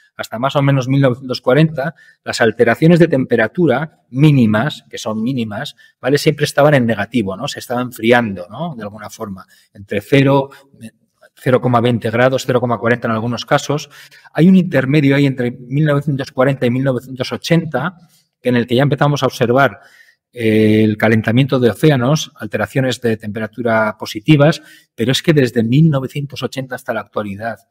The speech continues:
es increíble cómo esas alteraciones son únicamente en valores positivos, ¿no? Cómo está subiendo el, el nivel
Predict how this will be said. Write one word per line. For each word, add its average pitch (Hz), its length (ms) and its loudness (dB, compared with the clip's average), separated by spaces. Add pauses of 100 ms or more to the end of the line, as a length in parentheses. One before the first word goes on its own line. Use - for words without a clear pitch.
(340)
es - 180 -2
increíble 131 840 4
cómo 135 260 -4
esas 135 220 -2
alteraciones 135 800 0 (180)
son 147 220 0
únicamente 135 720 0
en 117 80 -6
valores 110 300 -6
positivos, 95 560 -12
¿no? 117 140 -14
Cómo 156 200 0
está - 160 -4
subiendo 131 720 2 (580)
el, 110 380 -4
el 110 240 0
nivel 135 480 2